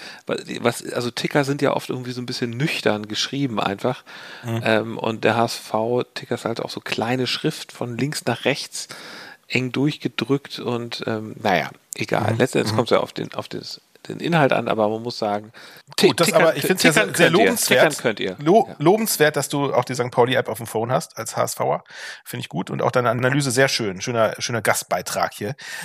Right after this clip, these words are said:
Speaker 2: Ähm, ich hab, ich hab nämlich auch die Sankt Pauli-App und die ist ja auch jetzt ganz neu nochmal irgendwie nochmal relaunched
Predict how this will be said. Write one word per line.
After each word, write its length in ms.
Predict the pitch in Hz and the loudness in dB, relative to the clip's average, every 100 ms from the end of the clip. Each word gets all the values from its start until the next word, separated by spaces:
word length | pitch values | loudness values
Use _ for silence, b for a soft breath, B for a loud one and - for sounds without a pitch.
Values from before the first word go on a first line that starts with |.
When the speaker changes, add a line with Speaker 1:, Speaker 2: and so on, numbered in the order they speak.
| B - | B -2
Speaker 2:
Ähm, 560 | 117 123 127 127 127 127 | 4 4 4 0 -2 -2
ich 160 | - 147 | 0 2
hab, 160 | 196 - | 2 2
ich 80 | |
hab 140 | 160 185 | 0 2
nämlich 240 | 160 147 | 0 2
auch 140 | 156 220 | 2 2
die 200 | 185 127 | 0 2
Sankt 240 | 123 113 | 2 2
Pauli-App 520 | 131 123 123 151 - | 4 4 4 0 0
und 260 | - 131 - | -6 -10 -6
die 80 | 147 | -4
ist 140 | 160 | 2
ja 80 | 143 | 2
auch 160 | 131 - | 2 -2
jetzt 240 | 135 135 - | -6 -6 -2
ganz 260 | 135 - | -4 -2
neu 240 | 135 127 165 | 2 4 4
nochmal 300 | 143 143 131 | 2 2 2
irgendwie 580 | 131 127 131 127 131 127 B B B B | 0 -6 -2 0 -2 -6 B B B B
nochmal 240 | 120 123 | -2 2
relaunched 760 | 117 123 147 127 127 151 - | 4 4 4 6 4 2 -4